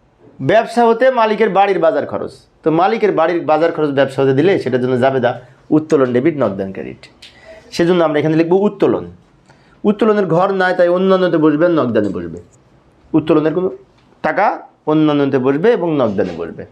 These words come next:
আচ্ছা, লাস্টেটাও প্যাচ আছে, এই অঙ্কটা বেশ প্যাচ আছে। কোন বোর্ডে যেন এই ধরনের একটা অঙ্ক এসেছে, আমি দেখেছি। এবার আঠাশ তারিখ,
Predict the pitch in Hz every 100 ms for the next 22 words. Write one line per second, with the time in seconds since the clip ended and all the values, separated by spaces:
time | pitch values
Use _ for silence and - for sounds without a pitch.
0 | _ _ _ _ _ _ _ _ _ _
1 | _ _ _ _ _ _ _ _ _ _
2 | _ _ - - - - _ _ _ _
3 | _ _ _ _ _ _ _ - _ _
4 | _ _ _ _ _ 143 156 160 196 214
5 | 208 143 107 - 110 _ _ _ _ _
6 | 160 185 190 185 190 196 185 170 160 131
7 | 113 110 214 180 185 220 233 233 208 208
8 | 202 196 180 160 135 131 127 92 - 113
9 | 120 117 - - - _ - - _ _
10 | - 143 156 175 175 - 82